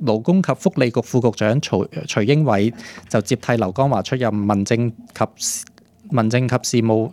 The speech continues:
民政事務局長，金融發展局行政總裁許正宇就接替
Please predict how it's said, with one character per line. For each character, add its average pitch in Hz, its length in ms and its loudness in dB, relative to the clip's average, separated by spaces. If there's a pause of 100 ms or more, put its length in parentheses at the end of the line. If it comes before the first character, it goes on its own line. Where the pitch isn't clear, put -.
(140)
民 120 160 2
政 131 140 4
事 131 120 2
務 117 160 2
局 113 140 -2
長， 110 320 2 (460)
金 170 160 4
融 98 280 0
發 123 160 0
展 131 220 2
局 135 80 4
行 107 240 -4
政 123 180 -2
總 123 300 2
裁 101 380 -2
許 120 120 4
正 123 220 0
宇 107 100 2
就 110 140 4
接 110 160 0
替 113 340 -2